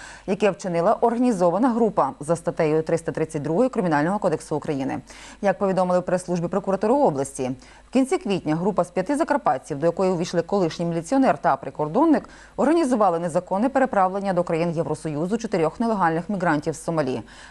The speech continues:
Їх планували довести до кордону у Великобрезнянський район, проте на дорозі їх викрили правоохоронці.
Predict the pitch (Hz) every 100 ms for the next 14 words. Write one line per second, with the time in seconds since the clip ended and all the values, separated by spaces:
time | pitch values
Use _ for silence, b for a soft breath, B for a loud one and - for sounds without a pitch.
0 | - 208 220 196 185 175 170 165 156 143
1 | 175 165 160 165 147 160 160 156 160 175
2 | 190 214 185 135 - 147 147 160 269 302
3 | 170 151 151 135 127 - 180 185 247 214
4 | 160 170 165 147 - - 160 151 147 165
5 | 165 - 170 139 143 - 139 135 -